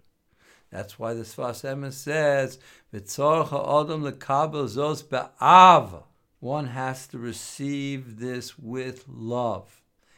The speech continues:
And through this, a person becomes purified. And that's the secret of what the Zohar says, "Vehuva al HaKohen."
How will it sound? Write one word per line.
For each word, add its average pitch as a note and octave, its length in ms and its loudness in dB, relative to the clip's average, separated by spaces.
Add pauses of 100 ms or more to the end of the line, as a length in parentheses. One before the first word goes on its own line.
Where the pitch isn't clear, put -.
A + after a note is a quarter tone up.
(180)
And A#2+ 260 -8
through E3+ 520 0
this, F#3+ 420 2
a E3+ 80 0
person E3 600 -4
becomes B2+ 1160 -2
purified. A2 880 -6 (500)
And A2 160 -8
that's E3+ 260 -2
the F3 120 -8
secret F3 520 -4
of C#3 80 -2
what C#3 180 -6
the C3 80 -4
Zohar D3 480 0
says, D3+ 460 -4
"Vehuva D#3 580 -4
al C#3 340 2
HaKohen." E3+ 520 2